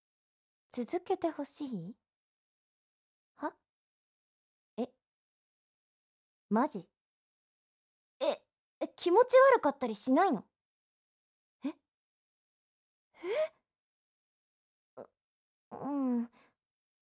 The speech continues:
まだ大きいままだけど。うん。我慢できないと思うから、後でやろうかと。え？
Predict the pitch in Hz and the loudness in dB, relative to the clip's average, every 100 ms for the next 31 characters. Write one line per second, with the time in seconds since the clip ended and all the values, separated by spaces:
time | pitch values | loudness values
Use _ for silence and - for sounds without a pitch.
0 | _ 233 320 349 294 247 285 - 330 320 | _ -6 -6 -4 -6 -6 -8 -8 -8 -6
1 | 262 247 262 277 277 - 233 226 226 - | -6 -8 -8 -8 -10 -12 -20 -18 -18 -20
2 | - _ _ _ _ _ _ _ _ _ | -20 _ _ _ _ _ _ _ _ _
3 | _ _ _ 202 262 262 254 - _ _ | _ _ _ -8 -4 -2 -4 -10 _ _
4 | _ _ _ _ _ _ _ _ _ _ | _ _ _ _ _ _ _ _ _ _
5 | _ _ 233 _ - - 320 370 294 269 | _ _ -20 _ -20 -20 -4 0 2 2
6 | 247 247 294 262 247 240 233 233 233 208 | 2 0 0 0 -2 -4 -2 -4 -4 -8
7 | - - - - 381 285 226 240 247 - | -10 -14 -12 -4 -2 0 -2 -4 -8 -8
8 | 247 233 226 - _ _ _ _ _ _ | -8 -6 -6 -10 _ _ _ _ _ _
9 | _ _ _ _ _ _ _ _ _ _ | _ _ _ _ _ _ _ _ _ _
10 | - | -8